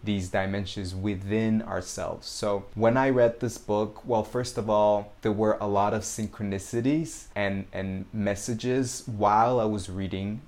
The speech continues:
the book. I felt a connection with the Pleiadians by reading this book because I really felt that they were guiding me.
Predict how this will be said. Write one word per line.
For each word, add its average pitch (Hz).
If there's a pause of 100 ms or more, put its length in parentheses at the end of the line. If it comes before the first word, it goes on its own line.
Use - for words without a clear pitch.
the -
book. -
I 101
felt 107
a 110
connection 107
with 98
the 101
Pleiadians 95 (200)
by 104
reading 107
this 98
book -
because 98
I 98
really 107
felt 104
that 101
they 98
were 92
guiding 95
me. 90